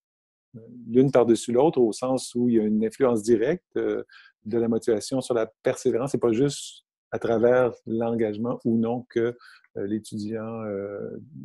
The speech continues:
manifeste. Et tout ça, dans ce modèle causal, va, euh, prédire, euh, la qualité, voire la quantité, pour certains, des apprentissages. Certainement,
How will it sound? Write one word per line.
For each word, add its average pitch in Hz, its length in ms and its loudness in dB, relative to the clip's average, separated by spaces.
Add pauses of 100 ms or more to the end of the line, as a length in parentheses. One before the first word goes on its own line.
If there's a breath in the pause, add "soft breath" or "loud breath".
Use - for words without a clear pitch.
manifeste. 110 680 -4 (600 soft breath)
Et 135 320 8 (160)
tout 202 160 10
ça, 185 360 6
dans 135 200 0
ce - 120 -4
modèle 110 340 0
causal, 127 560 4
va, 143 520 8
euh, 123 100 6
prédire, 131 680 4 (440 soft breath)
euh, 107 360 -2
la 107 160 2
qualité, 151 720 4
voire 113 220 4
la 98 120 2
quantité, 127 600 -2 (240)
pour 101 380 -6
certains, 135 400 -4
des 139 360 6
apprentissages. - 680 0
Certainement, 139 540 2